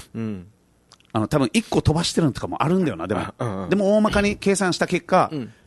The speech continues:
Speaker 2: 二十四万九千円。
Speaker 1: はい、普通の月給超えるやつ。
Speaker 2: <laughs> 二十四万九千円ですよ。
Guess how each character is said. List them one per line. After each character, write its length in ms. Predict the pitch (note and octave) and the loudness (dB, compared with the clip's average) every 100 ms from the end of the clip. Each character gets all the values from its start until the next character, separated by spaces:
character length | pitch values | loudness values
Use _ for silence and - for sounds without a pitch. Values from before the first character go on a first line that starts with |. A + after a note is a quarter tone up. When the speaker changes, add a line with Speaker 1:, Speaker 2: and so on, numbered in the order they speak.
| - | 2
Speaker 2:
二 180 | D3+ B3 | 6 8
十 180 | A3+ D3+ | 10 8
四 140 | D3+ | 8
万 160 | D3 A#2+ | 6 4
九 160 | F3 | 4
千 180 | E3+ C#4+ | 4 4
円。 140 | - - | 2 -2
Speaker 1:
は 120 | - | -2
い、 120 | D#4 - | -2 -4
普 120 | C3 | -10
通 160 | - A#2+ | -6 -4
の 120 | A#2 | -2
月 200 | G#2 A#2 | -4 -4
給 140 | A#2+ A2 | -4 -2
超 120 | A2+ | -2
え 20 | |
る 80 | G#2 | 0
や 120 | G2 | 0
つ。 20 | G2 F5+ - D4+ C#5 C#5 F#5 F5+ - - - - - - - - - - - - - - - _ - - - - - - - - _ - - | 2 2 4 4 6 4 0 -4 -8 -12 -10 -10 -4 -2 -2 -6 -8 -8 -6 -6 -8 -16 -18 _ -18 -12 -10 -12 -18 -20 -20 -20 _ -16 -2
Speaker 2:
<laughs> 0 | |
二 420 | C3 C#3 C4 F4+ | 6 8 10 8
十 220 | C4+ G#3+ | 6 6
四 220 | D3 F3 | 6 6
万 200 | F#3 D#3+ | 4 2
九 340 | D3 E3 G3 G#3+ | 2 0 2 2
千 200 | A3+ A#3 | 4 4
円 160 | A3 | 2
で 80 | C#3+ | 0
す 100 | - | 0
よ。 100 | F#2 | -2